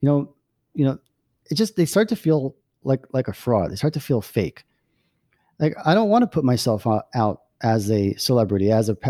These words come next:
on a pedestal. I, I mean, it's just not who I am. I just want to be doing great work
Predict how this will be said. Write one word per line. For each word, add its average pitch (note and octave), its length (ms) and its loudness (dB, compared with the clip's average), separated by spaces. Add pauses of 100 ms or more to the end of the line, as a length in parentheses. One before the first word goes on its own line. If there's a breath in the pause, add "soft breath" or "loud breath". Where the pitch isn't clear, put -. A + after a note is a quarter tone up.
on A2 300 0
a F#2+ 40 -2
pedestal. F#2+ 440 -2
I, A#2 160 2
I B2+ 80 -2
mean, C#3+ 100 4
it's D3 140 0
just F3+ 160 -6
not F#3+ 120 4
who F3 120 4
I F3+ 60 4
am. - 100 -4
I F#3+ 120 2
just G#3+ 280 -2
want E3 240 2
to D#3 100 -4
be C3 140 2
doing B2+ 320 2
great A#2 280 -2
work A#2 360 0